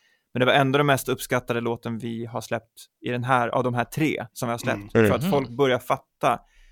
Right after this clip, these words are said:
Speaker 1: nu kommer en ny låt, och så lyssnar de på den. Och så blir, då kan vi se att nittiofem eller någonting procent av de streams som vi hade nu på Hourglass var att folk gick in på våran profil.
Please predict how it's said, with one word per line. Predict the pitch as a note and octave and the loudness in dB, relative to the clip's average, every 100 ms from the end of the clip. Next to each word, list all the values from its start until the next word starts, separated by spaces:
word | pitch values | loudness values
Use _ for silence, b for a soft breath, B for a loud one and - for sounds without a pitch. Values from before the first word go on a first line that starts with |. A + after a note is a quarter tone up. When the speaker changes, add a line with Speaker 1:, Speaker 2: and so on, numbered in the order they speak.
| - _ | -20 _
Speaker 1:
nu | C#3 C3+ | -2 0
kommer | - B2 | 0 -2
en | A#2+ | -2
ny | A#2 A#2 | -4 -4
låt, | A#2+ A#2+ A2 | -2 -2 -4
och | - | -10
så | A#2+ | -6
lyssnar | A#2+ A2+ B2 | -6 -6 -8
de | A#2 | -8
på | A#2 A#2 | -8 -8
den. | A2+ | -6
Och | B2 | -8
så | - | -6
blir, | B2+ C3+ B2 | -2 0 0
då | B2+ C3+ | 0 -2
kan | D3+ C#3 | -2 -2
vi | |
se | B2+ - C#3+ | -2 -2 0
att | G#2+ A#2+ - - C3 C#3 D3 - _ _ _ | 0 -2 -10 -12 -6 -4 -4 -8 _ _ _
nittiofem | E3 D#3 D#3 D3+ D3 - F3 D#3+ A#2+ A#2 | 0 2 2 0 -4 -4 -2 0 -2 -6
eller | A#2 | -6
någonting | A2+ A#2+ G#2+ | -8 -10 -10
procent | A#2+ C3+ A2 A2 | -8 -4 -6 -6
av | - A#2+ | -6 -4
de | B2 A2+ A2+ - | -2 -4 -6 -12
streams | - - C3+ B2 | -12 -4 -4 -4
som | A#2 | -6
vi | A#2 | -6
hade | A#2+ C3+ | -4 -4
nu | A#2+ | -6
på | A2 | -4
Hourglass | D#2+ F#2+ B2+ A2+ - - b b b b | -6 -6 -8 -10 -12 -18 b b b b
var | B2+ | -2
att | A#2 | -2
folk | - C3+ A#2 | -2 -2 -2
gick | B2 A2+ | -8 -2
in | C3+ B2 | -2 -2
på | B2 | -4
våran | A#2+ A2+ | -6 -6
profil. | A2+ A#2 D#3+ - | -6 0 0 -2